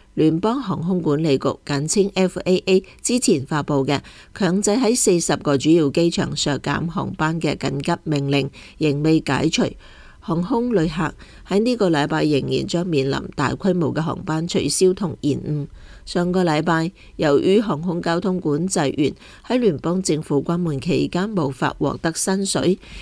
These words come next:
人員短缺同過度加班導致嘅疲勞等因素，F A A下令各大航班公司喺全國四十個主要機場每日減少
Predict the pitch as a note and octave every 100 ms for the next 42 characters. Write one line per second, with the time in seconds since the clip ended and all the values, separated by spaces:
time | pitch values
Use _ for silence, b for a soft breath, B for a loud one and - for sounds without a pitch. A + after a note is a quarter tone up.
0 | B E3 E3+ E3+ E3+ D#3+ D#3+ E3 G3+ -
1 | G3+ A3+ D3+ B2 D3+ C#3+ C#3 C3 D#3+ F3
2 | F#3 F#3 F3+ C#3 C3 - D3 D#3 D3 E3
3 | C#3 B2+ - C3+ C#3+ D#3+ D#3+ - G3+ A#2+
4 | B B B B - F#3 D3+ D#3 F3 -
5 | F#3 F#3+ F#3 C#3+ C#3 C3+ C#3+ C#3 D3 D3+
6 | C#3+ D3 D#3 F3+ F#3+ A3+ - - B B
7 | - B3 - G#3+ E3+ F#3 F#3+ - G#3+ G3+
8 | G3+ F3+ - D#3 D3+ D3+ E3 C#3+ E3 E3
9 | G3+ C3 C3+ C#3 C#3+ - - C#3 E3+ -
10 | E3+